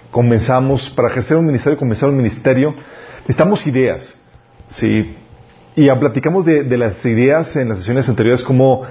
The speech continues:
desarrollar, eh, eh, cómo encontrar la inspiración para las ideas. Habíamos platicado que cada área de oportunidad o necesidades son imp-, eh, son generadores de ideas. Cada queja que ves a tu alrededor,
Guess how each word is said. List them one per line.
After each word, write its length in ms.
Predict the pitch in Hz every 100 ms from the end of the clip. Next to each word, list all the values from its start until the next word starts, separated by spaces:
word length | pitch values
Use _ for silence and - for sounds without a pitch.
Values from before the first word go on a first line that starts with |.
| -
desarrollar, 800 | 123 113 123 110 104 117 117 123 123 -
eh, 520 | - 110 104 104 - -
eh, 140 | 131
cómo 220 | 135 131 156
encontrar 720 | 131 107 85 117 120 139 131
la 80 | 123
inspiración 680 | - 113 107 - 127 131
para 140 | 131 113
las 220 | 101 -
ideas. 400 | 101 95 110 113
Habíamos 200 | 107 113
platicado 440 | 107 - 120 117
que 120 | 123 110
cada 360 | - 120 120
área 200 | 120 123
de 160 | 113 107
oportunidad 760 | 101 113 107 107 107 98 120
o 60 | 117
necesidades 500 | 110 - - 107 117
son 220 | 117 120
imp-, 240 | 120 117 113 - - -
eh, 300 | 123 113 107 -
son 500 | - 117 117 120 113 -
generadores 720 | - 131 120 113 107 113 123 113
de 100 | 107
ideas. 340 | 101 104 120
Cada 440 | - 120 123 - -
queja 400 | 131 131 139 123
que 80 |
ves 160 | 113 110
a 80 | 110
tu 120 | 120
alrededor, 580 | 104 104 98 110 127